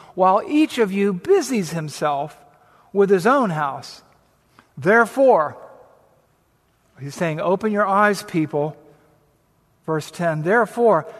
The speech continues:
the heavens above you have withheld the dew, and the earth has withheld its produce. And I have called, I, the Lord of hosts,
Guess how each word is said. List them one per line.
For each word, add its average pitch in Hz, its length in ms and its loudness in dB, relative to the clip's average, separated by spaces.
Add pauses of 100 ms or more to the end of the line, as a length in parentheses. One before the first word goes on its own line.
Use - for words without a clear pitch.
(140)
the 175 120 0
heavens 247 360 2
above 233 380 2
you 190 180 2
have 190 240 4
withheld 214 480 2
the 214 120 0
dew, 190 360 -2 (720)
and 214 240 0
the 220 100 2
earth 226 300 2
has 185 200 -2
withheld 196 460 2
its 202 160 -2
produce. 202 720 -4 (560)
And 202 200 2
I 262 180 6
have 233 220 0
called, 247 680 4
I, 196 640 4 (460)
the 151 120 -4
Lord 180 240 -2
of 147 80 -8
hosts, 156 500 -8